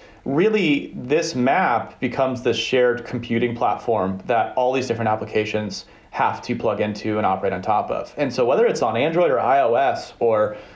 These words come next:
some future Facebook platform or any of these things,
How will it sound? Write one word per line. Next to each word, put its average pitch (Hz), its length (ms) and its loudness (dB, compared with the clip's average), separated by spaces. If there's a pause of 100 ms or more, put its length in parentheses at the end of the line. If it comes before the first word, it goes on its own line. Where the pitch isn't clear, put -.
some 139 260 0
future 120 280 0
Facebook 120 500 0
platform 107 560 0
or - 40 0
any 123 200 2
of 107 100 2
these 98 200 -8
things, 127 640 -2